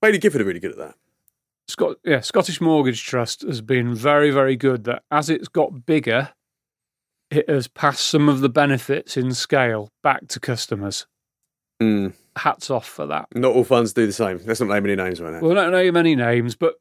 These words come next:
Speaker 2: you know, th-, but there's no incentive for them to do so. That, you know, they, they, if the, if, if investors are happy,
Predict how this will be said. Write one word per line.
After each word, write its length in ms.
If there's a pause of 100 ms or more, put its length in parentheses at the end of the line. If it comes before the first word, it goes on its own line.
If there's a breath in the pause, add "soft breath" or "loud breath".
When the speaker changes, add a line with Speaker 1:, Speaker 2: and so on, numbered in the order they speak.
Speaker 2:
you 80
know, 200
th-, 240
but 100
there's 160
no 180
incentive 520
for 100
them 160
to 100
do 220
so. 300 (1500)
That, 260
you 80
know, 140
they, 220
they, 280
if 140
the, 180
if, 240
if 300
investors 560
are 80
happy, 520